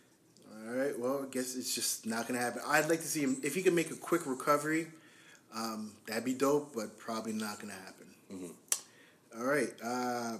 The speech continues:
Speaker 1: Bray versus Randy, rumored for Mania.
Speaker 2: You know
Speaker 1: Is
Speaker 2: what?
Speaker 1: that, is that a big enough match for the main event of WrestleMania?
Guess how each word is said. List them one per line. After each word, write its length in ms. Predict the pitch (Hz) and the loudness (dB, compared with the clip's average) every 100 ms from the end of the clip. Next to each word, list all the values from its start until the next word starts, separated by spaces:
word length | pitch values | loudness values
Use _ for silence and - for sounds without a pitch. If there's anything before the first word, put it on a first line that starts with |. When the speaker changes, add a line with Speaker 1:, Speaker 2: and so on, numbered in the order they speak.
| 98 | -10
Speaker 1:
Bray 280 | 104 139 170 | 2 8 8
versus 340 | 160 160 147 131 | 6 2 -2 0
Randy, 500 | 135 139 143 143 139 | 4 4 4 0 -2
rumored 400 | 117 127 127 127 | 0 4 4 2
for 160 | - | -2
Mania. 480 | 120 123 120 110 98 - - - - - - | 0 2 2 0 -4 -12 -16 -16 -18 -18 -2
Speaker 2:
You 60 | |
know 60 | 113 | 6
Speaker 1:
Is 40 | 135 | 8
Speaker 2:
what? 80 | 131 | 8
Speaker 1:
that, 260 | 123 - - | 4 -4 -4
is 240 | 139 170 165 | 0 2 6
that 200 | 151 131 | 6 6
a 40 | |
big 260 | 117 143 143 | 4 2 2
enough 260 | 139 131 | 2 0
match 300 | 131 131 131 - | 2 2 2 -2
for 280 | - 123 | 0 0
the 140 | 110 110 | 0 0
main 260 | 117 131 | 2 4
event 260 | 127 123 123 | 4 2 0
of 160 | 117 104 | -4 -2
WrestleMania? 640 | 117 120 - 117 110 95 | -2 0 -2 -2 -4 -6